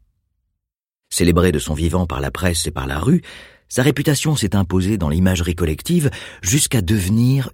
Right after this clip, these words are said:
une référence. À la décharge de l'opinion, il faut reconnaître qu'en affrontant la morale publique et la société de son temps,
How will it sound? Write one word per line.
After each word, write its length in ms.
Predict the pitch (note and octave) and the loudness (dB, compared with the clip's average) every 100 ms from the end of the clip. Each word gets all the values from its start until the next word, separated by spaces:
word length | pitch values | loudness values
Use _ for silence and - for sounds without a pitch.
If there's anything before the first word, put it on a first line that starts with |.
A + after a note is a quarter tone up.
| - | -2
une 140 | F2 | -2
référence. 840 | D2 F#2+ - D#2 B1+ A#1+ - - _ _ _ _ _ _ _ _ _ _ _ _ _ - | -2 -4 -6 -8 -8 -10 -12 -14 _ _ _ _ _ _ _ _ _ _ _ _ _ -2
À 60 | |
la 80 | D#2+ | 0
décharge 440 | D2+ E2 G2 F2 | 0 0 0 0
de 80 | E2 | -2
l'opinion, 520 | D2 C#2+ D2+ E2+ G2 E2+ - - _ _ _ | -4 -4 -2 0 0 -2 -10 -20 _ _ _
il 120 | - | -6
faut 140 | F#2 C#3 | 0 2
reconnaître 560 | D3 C#3 D3+ C#3+ A#2 | 4 4 4 2 0
qu'en 220 | F#2+ F#2 | 0 2
affrontant 540 | F2+ E2+ - F#2 A#2 G#2+ | 2 0 -2 -2 0 0
la 100 | D2 | 0
morale 320 | D2+ D2 D#2 | -2 -2 -4
publique 580 | - F#2 F2 G#2 - - - - - | -2 -2 0 0 -2 -16 -20 -18 -4
et 80 | E2 | -2
la 100 | D2+ | -2
société 540 | - G2 - F#2+ G2 | -2 -4 -4 -2 -2
de 80 | D2+ | -4
son 260 | - D2+ | -6 -8
temps, 300 | C#2+ - C3+ | -6 0 0